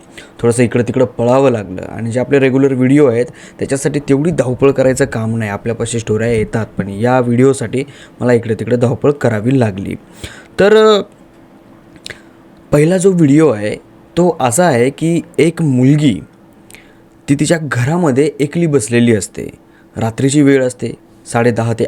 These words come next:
अकरा वाजलेले असतात आणि त्या टायमाला तिच्या घरामधले जे मेंबर्स असतात, तिची आई असो, वडील असो, भाऊ, बहीण, जितके पण असो, कार्यक्रमानिमित्त कुठंतरी बाहेर गेलेले असतात आणि ही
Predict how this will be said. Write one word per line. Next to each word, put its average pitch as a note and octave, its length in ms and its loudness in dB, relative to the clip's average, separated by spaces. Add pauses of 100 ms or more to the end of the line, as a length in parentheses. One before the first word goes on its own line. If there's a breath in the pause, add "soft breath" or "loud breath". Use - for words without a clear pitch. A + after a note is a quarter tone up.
अकरा A#2 240 -2
वाजलेले A#2+ 400 2
असतात G2+ 300 -4 (380 loud breath)
आणि B2 160 0 (100)
त्या D#3+ 160 2 (180)
टायमाला B2 460 0
तिच्या B2 300 -4 (160)
घरामधले A#2 540 -2
जे C#3 120 0
मेंबर्स D#3 500 0
असतात, A#2 280 -4 (100)
तिची G2+ 240 -10
आई A#2+ 240 2
असो, A2 300 -2
वडील G#2+ 300 -2
असो, G#2+ 360 -2 (540 loud breath)
भाऊ, A#2 420 2
बहीण, A#2 400 0
जितके A#2+ 240 -2
पण C#3 180 -2
असो, G#2+ 200 -6
कार्यक्रमानिमित्त D3 960 0 (100)
कुठंतरी D3 300 -6
बाहेर A#2+ 340 -2
गेलेले G#2 320 -2
असतात - 340 -10 (600 loud breath)
आणि B2 120 0
ही D3+ 140 2